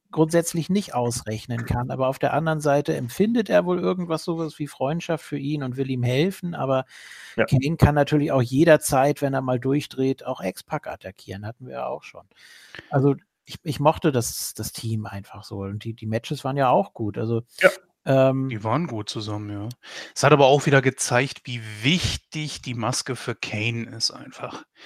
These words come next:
Speaker 3: Wenn ich mich an die Zeit zurückerinnere, wo Glenn Jacobs ohne rumgerannt ist, okay, das war vielleicht mal ganz gut für ihn, aber für, für den Charakter ist diese Maske einfach unglaublich wichtig gewesen.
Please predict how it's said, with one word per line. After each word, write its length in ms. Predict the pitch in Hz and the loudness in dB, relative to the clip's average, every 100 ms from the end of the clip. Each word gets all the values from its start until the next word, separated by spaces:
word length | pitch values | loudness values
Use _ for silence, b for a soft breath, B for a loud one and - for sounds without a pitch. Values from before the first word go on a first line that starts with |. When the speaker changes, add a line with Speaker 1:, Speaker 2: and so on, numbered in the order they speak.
| B B B B B _ | B B B B B _
Speaker 3:
Wenn 180 | 135 147 | 2 4
ich 80 | 147 | 4
mich 220 | 147 156 | 2 2
an 80 | 143 | 0
die 120 | 143 | -2
Zeit 360 | - 127 147 - | 0 2 2 0
zurückerinnere, 880 | 127 123 - 156 139 151 156 139 | -2 -4 -2 -2 0 0 2 0
wo 80 | 131 | 0
Glenn 300 | 127 135 147 | 0 0 2
Jacobs 480 | 135 139 151 131 - | 2 2 2 0 -2
ohne 260 | - 160 196 | 2 4 4
rumgerannt 720 | 165 170 170 156 131 143 156 | 4 4 4 4 4 4 4
ist, 280 | 147 147 - | 2 2 0
okay, 480 | - - - 156 185 | -2 -4 4 6 6
das 180 | 165 - | 2 2
war 160 | 143 139 | 2 4
vielleicht 280 | 147 139 | 2 2
mal 140 | 143 131 | 2 2
ganz 260 | 127 123 | 0 -2
gut 240 | - 147 - | -4 -4 -2
für 140 | - | -6
ihn, 280 | 147 156 180 | -2 2 2
aber 320 | - 143 131 | 4 4 4
für, 200 | - - - - | 2 -2 -8 -6
für 140 | - | -2
den 160 | 131 123 | 0 0
Charakter 720 | 135 117 131 220 - 117 101 B B B - | 2 6 6 6 4 2 2 B B B 0
ist 280 | 156 - 175 | 2 2 2
diese 220 | 156 143 | 4 4
Maske 680 | 123 127 143 - - 151 - | 6 8 8 6 4 2 4
einfach 320 | 135 123 123 - | 2 2 0 2
unglaublich 800 | 165 165 151 143 139 117 113 104 | 4 6 4 2 0 -4 -4 2
wichtig 460 | 143 - - 113 | 2 2 -4 -6
gewesen. 600 | - 107 98 98 104 101 | -4 -4 -4 -8 -10 -14